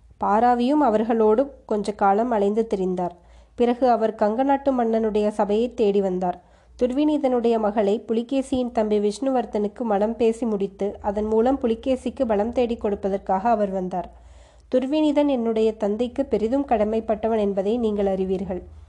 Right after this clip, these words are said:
ஆகையால் கங்கப்பாடியில் நடக்கும் காரியங்கள் எல்லாம் அவ்வப்போது காஞ்சிக்கு தெரிந்து கொண்டிருந்தன. பாரவி அங்கு வந்திருக்கிறார் என்று கேள்விப்பட்டதும், அவரை காஞ்சிக்கு வரவழைக்க வேண்டுமென்று நான் ஆசைப்பட்டேன். என் தந்தையும் அவ்விதவே துர்விநீதனுக்கு செய்தி அனுப்பினார்.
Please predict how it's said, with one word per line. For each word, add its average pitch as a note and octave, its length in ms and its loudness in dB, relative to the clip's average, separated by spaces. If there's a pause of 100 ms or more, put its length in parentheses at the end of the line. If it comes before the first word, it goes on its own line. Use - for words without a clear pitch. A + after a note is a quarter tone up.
(260)
ஆகையால் G#3 560 0
கங்கப்பாடியில் C4 760 0
நடக்கும் G#3+ 360 -4
காரியங்கள் G#3+ 560 2
எல்லாம் G3 360 0
அவ்வப்போது A3+ 640 0
காஞ்சிக்கு A3+ 500 -2
தெரிந்து G#3 320 -2
கொண்டிருந்தன. F#3 520 -4 (680)
பாரவி B3+ 420 4
அங்கு A#3+ 260 2
வந்திருக்கிறார் A#3 640 0
என்று A3 220 -2
கேள்விப்பட்டதும், G3+ 800 -2 (160)
அவரை G#3 380 0
காஞ்சிக்கு A#3 500 -2
வரவழைக்க G#3+ 560 0
வேண்டுமென்று G3 600 -4 (120)
நான் G3+ 240 0
ஆசைப்பட்டேன். F#3+ 640 -4 (480)
என் A3+ 160 0
தந்தையும் A#3 500 2
அவ்விதவே A3 460 0
துர்விநீதனுக்கு A3 800 -2
செய்தி G3+ 340 0
அனுப்பினார். F3+ 480 -4